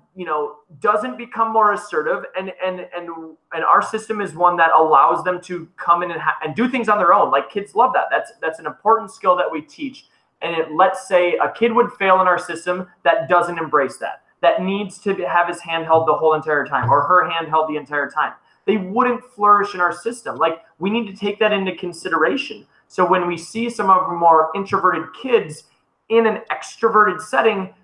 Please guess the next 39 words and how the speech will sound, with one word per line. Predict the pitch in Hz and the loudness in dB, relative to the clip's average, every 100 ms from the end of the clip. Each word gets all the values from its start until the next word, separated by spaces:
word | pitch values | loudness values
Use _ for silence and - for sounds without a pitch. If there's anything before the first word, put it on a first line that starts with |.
| _ | _
we | 185 | -4
need | 240 | -2
to | 214 | 0
go | 190 214 | 2 4
and | - | 2
help | - 190 214 214 | -2 0 0 2
them | 196 165 160 165 | 0 0 -2 -6
and, | 165 | -8
and | 165 165 160 151 | -8 -10 -10 -12
teach | - 233 - | -12 -12 -6
them | 208 | -4
how | 185 - 175 185 | -4 2 2 2
to | - 165 | -2 -10
be | 131 175 | -10 -8
themselves | 185 175 - 156 180 - - | -6 -6 2 4 4 0 -10
in | 165 | -2
that | 151 | -2
environment. | 139 131 127 135 160 196 208 _ _ _ - | -2 -2 0 2 0 -4 -8 _ _ _ -2
Um, | 147 151 147 | 2 4 4
else | 185 - - | 2 2 2
they | 185 | 2
will, | 208 185 220 202 | 4 6 6 6
they | 180 202 | 2 2
will | 202 226 | 4 4
fail | 226 233 | 4 2
because | - - 160 | 0 -4 -10
they | 135 180 | -4 -4
will | 185 156 | -2 -6
get, | 170 170 - 160 147 - | -6 -10 -10 -14 -10 2
uh, | 139 131 135 | 4 4 2
left | 156 160 | 0 -2
behind. | 147 120 - | -6 -6 -8
Like, | 127 123 139 139 | -14 -16 -20 -16
we | 180 190 | -12 -10
need | 180 175 | -8 -6
them | 170 156 156 | -4 -4 -6
to | 156 | -14
be | 151 | -4
assertive, | 147 - 151 160 185 | -4 -2 0 2 0